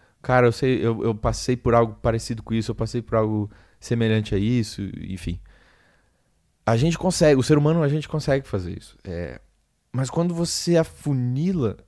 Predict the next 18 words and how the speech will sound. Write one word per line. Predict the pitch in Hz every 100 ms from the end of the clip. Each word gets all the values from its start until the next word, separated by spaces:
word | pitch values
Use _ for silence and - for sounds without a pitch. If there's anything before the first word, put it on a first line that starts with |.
| _ _ _ -
porque | 135 - 208 208 _
ninguém, | 147 214 185 220 247 - -
ninguém | 82 113 131 127 127 135
é |
igual. | 110 95 90 - _ _ _ _ _ _ _ _ _ _ _ _
No | -
final | 107 101
do | 98
dia. | 101 101 101 - _ _ _ _ _ _ _ _ _ _ _ _ _ _ _
Isso | 139 165
é | 208
um |
assunto | 196 180 175
pra | 175
outro | 165
dia. | 120 95
Nós | 110 -
somos | 160 190 165 - -